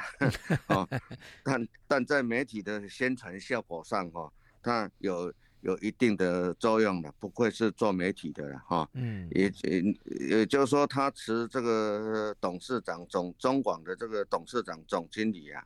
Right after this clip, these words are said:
Speaker 1: 哈，
Speaker 2: 嗯。
Speaker 1: 兼这个官设薪水啦，这些相关的运作哈，哦，都，都有媒体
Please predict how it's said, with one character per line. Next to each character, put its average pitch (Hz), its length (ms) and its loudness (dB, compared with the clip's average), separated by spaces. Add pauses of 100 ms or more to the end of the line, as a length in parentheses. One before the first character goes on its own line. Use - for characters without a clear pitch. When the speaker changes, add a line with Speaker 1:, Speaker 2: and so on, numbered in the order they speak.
Speaker 1:
哈， 85 200 2
Speaker 2:
嗯。 123 380 0
Speaker 1:
兼 120 260 4
这 113 120 2
个 98 140 2
官 113 320 2
设 110 300 4
薪 120 320 2
水 82 300 -2
啦， 82 200 -4
这 113 140 6
些 113 180 2
相 113 240 2
关 107 220 2
的 95 180 4
运 101 200 4
作 92 240 2
哈， 78 260 -12 (300)
哦， 80 200 -2 (240)
都， 117 320 6 (140)
都 131 180 8
有 107 160 4
媒 98 220 -2
体 85 400 -8